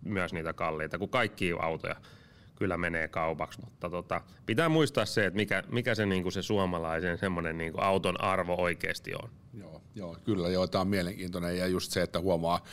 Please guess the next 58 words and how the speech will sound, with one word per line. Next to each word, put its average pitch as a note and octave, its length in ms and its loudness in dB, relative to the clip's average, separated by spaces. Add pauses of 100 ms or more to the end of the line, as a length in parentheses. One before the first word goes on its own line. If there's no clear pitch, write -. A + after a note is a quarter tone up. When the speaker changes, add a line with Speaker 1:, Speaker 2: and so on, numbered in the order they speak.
(260)
Speaker 2:
vaikka G2 200 2
niihin G#2 180 4
hakuihin G#2 380 4
liittyen, F2+ 420 2
niin F#2 180 2
enemmän F#2 340 0
pyydetään F2+ 480 4
niitä, E2+ 320 -2
että G2+ 160 -4
olisi F#2 180 -4
siellä E2 180 0
halva-, D#2+ 380 0
halvassa E2 440 0
tai E2+ 220 -4
just E2 140 -4
siinä F2 180 -2
kymppitonnin G2 680 -2 (360)
pinnassa E2 500 0
ja, B2+ 200 0
ja - 140 -2
tota, F#2 260 -2
silläkin, F2 560 0 (800)
jos G2 200 0
nyt F#2 120 -4
sit G2 200 -2 (140)
su-, - 200 -4
suoraan G2 300 2
sanon, F#2 220 0
niin F#2+ 80 0
se G#2+ 80 4
on F#2 140 4
ihan F#2+ 220 0
hyvää E2 300 0
kalustoa D2+ 560 -2
kyllä, D#2+ 340 -2
että G#2 180 -6
tietenkin G2+ 280 2
aina G2 160 2
se F#2+ 140 0
koko G2 360 2
vähän D#2+ 220 2
vaikuttaa G#2+ 500 -2
siihen, F2 140 -6
että E2+ 100 -10
kuinka D#2+ 220 -6
hyvää D#2+ 280 -4
ja F#2 60 -2
kuinka D#2 200 -6
paljon C#3+ 320 -4
ajettua C3 420 -6
ja B2+ 120 -4
mikä E2+ 240 -6
vuosiluku E2+ 480 -6
ja F#2+ 100 -4
näin E2+ 220 -6
poispäin, - 540 -8
mutta C#3 220 -12
tota, C#3+ 280 -6